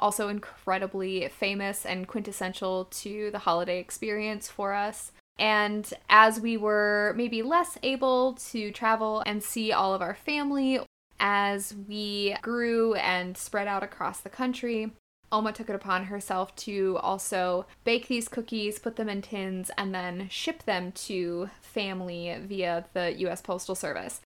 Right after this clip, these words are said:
So by way of her kitchen and her love was creating this community to help make us feel like it was the holidays and we were together,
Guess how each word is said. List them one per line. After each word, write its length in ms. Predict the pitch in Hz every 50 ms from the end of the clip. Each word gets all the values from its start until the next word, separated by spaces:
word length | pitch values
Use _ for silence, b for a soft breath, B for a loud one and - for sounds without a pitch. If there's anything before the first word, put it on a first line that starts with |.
| _ _ -
So 380 | - 240 226 220 214 196 - - - -
by 280 | - 226 214 220 226 220
way 460 | 214 208 208 208 208 208 214 214 214 - -
of 500 | - 196 190 190 185 185 185 185 180 196 208 - - - - -
her 720 | - 226 214 208 208 208 208 202 202 202 196 202 190 185 - - - -
kitchen 560 | - 311 302 - 277 269 262 254 254 240 -
and 140 | - 202 202
her 200 | 196 208 190 190
love 480 | 190 214 240 247 233 226 226 226 220 220
was 320 | 208 202 202 - - -
creating 420 | - - - 220 208 214 214 220 220
this 180 | 208 214 208
community 800 | - - 226 202 196 196 196 196 190 196 196 196 196 196 190 190 180 - - - - -
to 280 | - - 226 208 190 -
help 400 | 220 - - 233 214 202 214 - - -
make 300 | 190 214 214 208 214 202
us 180 | 185 - -
feel 480 | - - - 247 247 240 233 226 220 214
like 320 | 208 208 202 196 196 -
it 140 | 127 147 170
was 140 | 196 196 -
the 100 | - 196
holidays 560 | - - 196 190 190 190 196 190 190 190 -
and 100 | 190 190
we 140 | 185 180 180
were 80 | 180
together, 640 | 180 - - 202 - 185 185 175 170 170 170 175